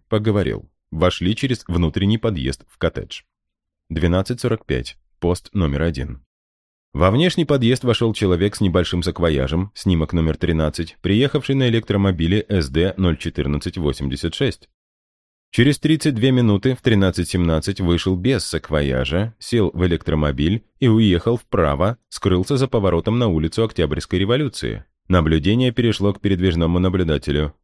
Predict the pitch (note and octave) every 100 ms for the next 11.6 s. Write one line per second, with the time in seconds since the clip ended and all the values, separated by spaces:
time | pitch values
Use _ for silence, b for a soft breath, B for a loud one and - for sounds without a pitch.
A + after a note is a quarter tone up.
0 | _ D#2+ C2+ C2 - _ _ _ _ _
1 | _ _ D2+ D#2+ - G2+ A#2 A#2+ A#2 A#2
2 | F#2 D#2+ F2 - F2 E2+ - F#2 E2+ D#2+
3 | - E2 B1 B1+ - _ G#2+ G2 A#2 E3+
4 | E3+ D#3 C#3+ B2 A#2 G#2 F#2 F2 F2 D#2+
5 | D2+ E2+ F#2+ G#2+ F2+ D#2+ E2+ D#2 D2 D2
6 | D#2 C#2 - F#2+ G#2+ - - F2+ F#2+ -
7 | B2 B2+ - F2+ E2+ F2+ - E2 D2+ -
8 | F2+ A#2 G2 D2+ F#2 A2 C2 - B1 B1
9 | - - E2 - D#2 E2 - E2 D2 D2+
10 | E2 D2 C2+ C2 E2 F2+ D2+ D2 - D2
11 | - - F2 D#2 A#1 A#1+